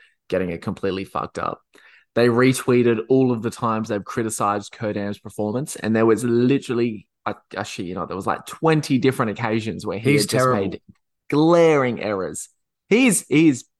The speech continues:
Speaker 1: putrid. I don't
Speaker 2: He is
Speaker 1: understand.
Speaker 2: awful.
Speaker 1: And look, w-, like we said in the Europod, we're not, we don't want to gang up on referees. It,
Speaker 2: No.
Speaker 1: it's a shit job. And, like, why would you want to do it? You are enemy number one, no matter where you go.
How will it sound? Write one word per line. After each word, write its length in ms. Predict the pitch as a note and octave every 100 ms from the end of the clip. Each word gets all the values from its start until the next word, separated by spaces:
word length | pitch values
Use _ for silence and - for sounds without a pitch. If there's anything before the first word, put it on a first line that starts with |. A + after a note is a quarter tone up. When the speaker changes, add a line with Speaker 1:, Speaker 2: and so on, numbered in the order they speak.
| -
Speaker 1:
putrid. 500 | - A#2 G#2 G2 D#2+
I 120 | D3+
don't 160 | G3 F3
Speaker 2:
He 120 | C#3
is 120 | A#2
Speaker 1:
understand. 300 | A2 B2+ B2
Speaker 2:
awful. 260 | G#2 F2 - _ _ _ _ _ - _ _
Speaker 1:
And 160 | E3 F3
look, 180 | D#3 -
w-, 240 | D#3+ E3 - _ D3
like 240 | D3+ -
we 80 | D#3+
said 240 | - D#3
in 80 | C#3+
the 140 | A#2+
Europod, 480 | B2 B2+ A#2+ A2+ G#2
we're 140 | A2 C3+
not, 320 | C3+ D3 - _ _ _ _ _ _
we 120 | A#2 A#2+
don't 400 | C3 C3 E2+ A2
want 240 | A#2+ B2+
to 80 | A2+
gang 240 | G#2 G2+
up 160 | G2 G#2
on 80 | F#2+
referees. 680 | F#2 - F#2 F2 E2 - - -
It, 160 | G#2+ C3
Speaker 2:
No. 100 | C3
Speaker 1:
it's 160 | C3 C3
a 80 | A2+
shit 420 | - - C3 -
job. 380 | F#2 D#2 D#2+ - - -
And, 360 | A2 F#2 - -
like, 340 | - G#2 F2+
why 280 | A#2 A2+ B2+
would 120 | C3+
you 80 | B2
want 140 | A2+ G#2+
to 40 |
do 180 | G#2+ G2+
it? 80 | F2+
You 160 | G#2+
are 240 | G#2 G2 -
enemy 280 | B2 A#2 A2
number 180 | G#2+ G2
one, 260 | G2+ G2
no 60 | G2
matter 180 | F#2+ F#2+
where 160 | F#2+ F2+
you 140 | F#2
go. 320 | F#2 E2 F2